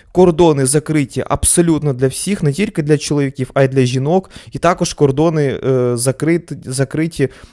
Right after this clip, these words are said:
для підлітків від шістнадцяти років, е, щоб був такий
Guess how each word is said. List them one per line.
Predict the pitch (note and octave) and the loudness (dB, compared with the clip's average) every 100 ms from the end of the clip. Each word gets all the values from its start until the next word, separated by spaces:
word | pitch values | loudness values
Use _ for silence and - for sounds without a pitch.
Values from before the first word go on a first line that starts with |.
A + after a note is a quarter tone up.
| _ | _
для | B2 C3+ D3 | -10 -2 -2
підлітків | E3 E3 D#3 C#3 - C3 - - - | 0 -2 -2 -2 -4 -6 -6 -20 -6
від | C#3 D3+ | -6 -4
шістнадцяти | - C3+ C#3 C3+ C3+ C3 B2 | -6 -2 0 0 0 0 0
років, | G#2+ G2 G2+ - - - | 0 -4 -8 -10 -20 -6
е, | A#2 A#2+ | 0 0
щоб | A#2+ D#3+ C3 | 2 0 0
був | A#2+ F3+ E3 | 0 0 0
такий | D3 - C#3 C3 | -6 -4 -6 -6